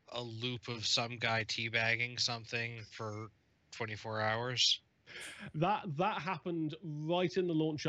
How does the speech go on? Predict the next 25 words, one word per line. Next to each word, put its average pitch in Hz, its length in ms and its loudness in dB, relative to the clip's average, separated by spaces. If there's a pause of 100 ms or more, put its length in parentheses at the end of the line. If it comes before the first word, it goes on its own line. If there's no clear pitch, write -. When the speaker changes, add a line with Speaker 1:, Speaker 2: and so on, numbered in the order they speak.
(120)
Speaker 2:
run 160 240 6
up 160 160 2
to 151 100 4
launch 151 360 4
of 131 100 0
my 135 260 4
first 135 320 2
feature 147 260 2
film. 127 320 2
Um, 135 420 2
so 139 180 4
I'd 139 100 6
just 160 320 4
been 143 320 8 (360)
making 156 580 6
a 151 120 2
weekly 165 500 4
Machinima 151 480 4
series, 127 580 0
um, 131 320 4
which 143 160 2
had 131 160 6
nearly 143 460 8
killed 151 360 4
me. 123 220 -2